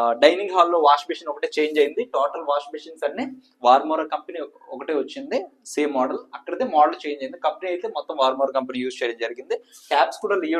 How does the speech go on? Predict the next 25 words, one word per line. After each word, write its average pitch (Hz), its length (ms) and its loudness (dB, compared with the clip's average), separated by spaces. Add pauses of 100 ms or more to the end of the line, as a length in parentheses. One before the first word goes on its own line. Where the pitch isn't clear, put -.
ట్యాప్స్ 143 260 0
అండి, 160 220 -2
చాలా 135 220 4
బాగున్నాయి, 127 320 0
క్వాలిటీ 123 320 -2
అయితే 165 160 -6 (1160)
పర్ఫెక్ట్‌గా 127 380 -4
ఉన్నాయి. 175 200 -4 (720)
చూడండి, 127 200 2 (120)
కింద 170 120 2 (120)
కూడా 165 160 2
బాటిల్ 139 260 6
ట్యాప్ 120 240 -2
same 165 240 0
to - 120 -12
same 156 260 -2
as 131 140 -4
it - 120 -12
is - 120 -16
తీ-, 131 220 -10 (220)
తీసుకోవడం 127 420 -10
జరిగింది. 123 380 -10
అలాగే 165 220 2
మనం 165 140 2
ఇక్కడ 139 120 -4